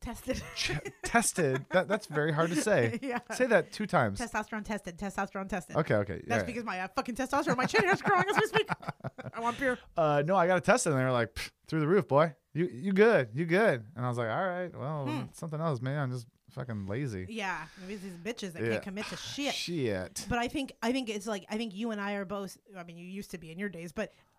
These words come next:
Speaker 1: like, I'm a hunter, too. I am
Speaker 2: I'm
Speaker 1: a,
Speaker 2: a, I
Speaker 1: I'm a
Speaker 2: know, I'm a hunter. I just,
Speaker 1: I'm a hunter,
Speaker 2: I've been
Speaker 1: yeah.
Speaker 2: in a cage for a while
Speaker 1: So,
Speaker 2: here.
Speaker 1: yeah.
Speaker 2: You know what I'm saying, dog?
Speaker 1: I hunt after,
Speaker 2: <laughs>
Speaker 1: after things I like and want. And so it's almost
Speaker 2: Yeah.
Speaker 1: like I hunt, like, if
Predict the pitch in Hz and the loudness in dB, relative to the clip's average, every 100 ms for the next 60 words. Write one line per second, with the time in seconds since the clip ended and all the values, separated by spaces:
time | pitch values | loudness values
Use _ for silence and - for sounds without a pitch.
0 | - - 240 - - - 233 240 175 247 | -16 -6 -6 -6 -12 -4 -4 -2 -4 -4
1 | 311 214 170 - 302 208 160 - 220 226 | -4 -6 -8 -4 -4 -4 -8 -6 -2 0
2 | 110 113 - 120 139 127 127 131 160 160 | 0 0 0 2 4 6 6 6 6 6
3 | 127 110 113 107 123 135 214 202 214 214 | 6 2 4 4 2 -2 -4 -6 -6 0
4 | 139 151 143 127 123 156 151 139 107 - | 2 4 2 0 0 2 2 2 -2 -4
5 | 107 104 104 101 98 107 110 101 107 123 | -2 0 2 2 2 2 0 0 0 2
6 | 131 143 135 139 151 143 143 147 143 143 | 4 6 4 2 2 2 4 6 8 6
7 | 139 233 208 262 - 208 226 208 - 202 | 2 -2 -2 -2 0 0 0 -2 -2 -4
8 | 202 208 233 208 196 196 185 185 202 190 | -4 -6 -6 -6 -6 -6 -6 -8 -8 -8
9 | 185 202 214 180 196 190 214 196 - 247 | -6 -4 -4 -4 -10 -8 -8 -8 -6 -4
10 | 269 170 196 - _ _ _ - 214 185 | -2 -2 -6 -8 _ _ _ -8 -6 -4
11 | 247 240 214 254 226 214 208 202 | -4 -6 -12 _ -14 -10 -8 -10